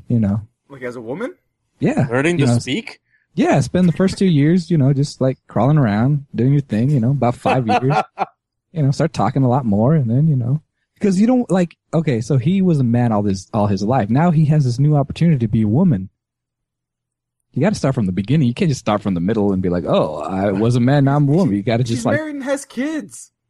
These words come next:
Speaker 2: You could
Speaker 3: What
Speaker 2: just
Speaker 3: if he was,
Speaker 2: start
Speaker 3: like,
Speaker 2: over.
Speaker 3: a C E O of something? Like, would they pay him less?
Speaker 2: <laughs> He would pay himself less if he was C E O.
Speaker 1: There you
Speaker 3: All right,
Speaker 1: go.
Speaker 3: well, say he was, like, the manager or something. Would they pay him
Speaker 2: He'd be the
Speaker 3: less?
Speaker 2: What manager?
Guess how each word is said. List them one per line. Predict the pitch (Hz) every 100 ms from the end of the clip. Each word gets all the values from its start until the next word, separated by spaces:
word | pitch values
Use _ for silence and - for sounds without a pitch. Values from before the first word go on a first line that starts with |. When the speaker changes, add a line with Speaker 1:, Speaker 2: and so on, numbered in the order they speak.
| _ _ _ -
Speaker 2:
You |
could | 285
Speaker 3:
What | 247
Speaker 2:
just | -
Speaker 3:
if |
he | 392
was, | 381
Speaker 2:
start | 170
Speaker 3:
like, | 185
Speaker 2:
over. | 294
Speaker 3:
a | 247
C | 190 196 190
E | 135
O | 139 156
of | 135
something? | 123 123 - 120 117
Like, | 110 107
would | 131
they | 131
pay | 120 131 147
him | 175
less? | 185 220 - - _ _ _ _ _ -
Speaker 2:
<laughs> | - - - - - 392 - - _ _ - - -
He | 160
would | 151
pay | 185
himself | 156 139 160 170 151
less | 123 104 -
if |
he | -
was | 120
C | - 117 117
E |
O. | 131 110 107 _ _ _
Speaker 1:
There | 131 123
you | 139
Speaker 3:
All | 143
right, |
Speaker 1:
go. | 151
Speaker 3:
well, | 139
say | 202 233
he |
was, | 247
like, | 214 185
the | 151 107 _ _ _ _ _
manager | 135 127 151 170 127 127
or | 110
something. | 123 107 110 101 - _
Would | 127 123
they | 131
pay | 135 165
him |
Speaker 2:
He'd | 196
be |
the | 220
Speaker 3:
less? | 247 - - _ _ _
Speaker 2:
What | 98 120
manager? | 117 113 143 113 107 98